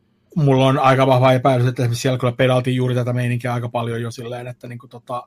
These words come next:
ää, niinku, ehkä mä menen yksityiskohtiin, ettei ruveta aivan röyhkeästi spoilailemaan, se on aika tuoretta kamaa kuitenkin, mutta, mutta siellä on, on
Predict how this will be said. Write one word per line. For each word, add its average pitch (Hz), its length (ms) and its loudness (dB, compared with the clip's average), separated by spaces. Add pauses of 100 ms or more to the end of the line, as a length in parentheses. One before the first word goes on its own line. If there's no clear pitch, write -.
ää, 120 280 -6 (120)
niinku, 123 380 -8 (1000)
ehkä 139 220 -6
mä 127 80 -2
menen 131 240 2
yksityiskohtiin, 123 720 -2
ettei 123 260 -8 (220)
ruveta 123 280 -4 (300)
aivan 127 200 -4
röyhkeästi 120 320 -6
spoilailemaan, 123 580 -4
se 127 40 -6
on 123 60 -8
aika 120 80 -8
tuoretta 123 300 -8
kamaa 127 260 -8
kuitenkin, 127 360 -8
mutta, 127 320 -4 (520)
mutta 127 200 -6
siellä 123 280 2
on, 123 140 2
on 135 260 0